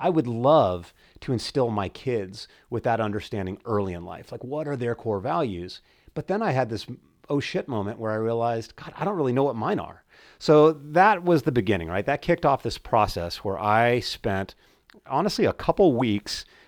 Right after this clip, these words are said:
really trying to get down to three guiding personal core values that are really at my core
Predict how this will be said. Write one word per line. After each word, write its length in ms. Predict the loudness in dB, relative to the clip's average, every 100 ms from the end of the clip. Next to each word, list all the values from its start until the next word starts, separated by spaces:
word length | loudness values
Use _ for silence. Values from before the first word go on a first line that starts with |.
| _
really 580 | -2 4 8 8 8 6
trying 380 | 4 0 0 0
to 80 | -2
get 220 | -6 -4
down 280 | -2 0 -2
to 220 | -4 -6
three 920 | -6 -12 -4 0 2 2 0 -4 -10 -8
guiding 460 | 2 4 6 2 0
personal 400 | -4 -6 -2 -4
core 180 | 0 0
values 640 | 4 4 4 2 -2 -4 -12 -20 -4
that 100 | 2
are 100 | 4
really 300 | 4 4 4
at 120 | 0
my 140 | -2 -4
core 640 | -2 2 4 4 2